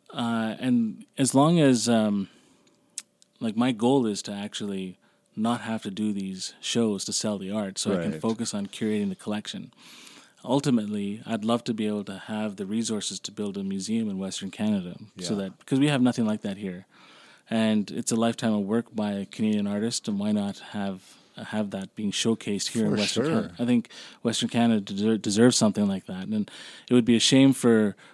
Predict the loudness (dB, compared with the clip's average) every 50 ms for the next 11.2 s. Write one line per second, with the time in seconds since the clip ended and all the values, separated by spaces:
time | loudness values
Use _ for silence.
0 | _ _ 4 6 6 6 4 2 2 0 0 0 0 2 2 4 4 4 2 2
1 | 0 -4 -6 _ _ _ -4 0 2 4 4 4 2 0 -2 -6 -6 -4 -4 -4
2 | -2 -4 -4 -4 -4 -4 -6 -6 -6 -6 -6 -6 -6 -6 -8 -6 -6 -4 -2 -2
3 | -2 -2 -2 -4 -6 -4 -4 -4 -4 -6 -6 -6 -6 -4 -4 -4 -6 -6 -6 -8
4 | -8 -8 -6 -6 -6 -6 -6 -6 -8 -8 -10 -12 -14 -18 _ -6 -2 -2 -2 0
5 | 0 0 0 0 0 0 -2 -4 -6 -6 -6 -6 -6 -6 -6 -6 -4 -4 -4 -4
6 | -4 -6 -6 -8 _ -6 -6 -6 _ -8 -10 -10 -8 -8 -8 -8 -6 -4 -6 -6
7 | -6 -8 -8 -8 -6 -6 -6 -6 -4 -2 0 2 2 0 -2 -4 -8 -8 -8 -8
8 | -10 -8 -8 -8 -10 -10 -12 -14 -10 -6 -4 -2 -2 -2 -2 -4 -8 -16 -20 -20
9 | -20 -14 -4 2 4 6 6 6 6 6 4 2 0 0 2 4 4 4 4 2
10 | 0 0 0 0 0 0 0 0 2 2 2 2 2 2 2 2 2 0 0 -2
11 | -2 -2 -2 -6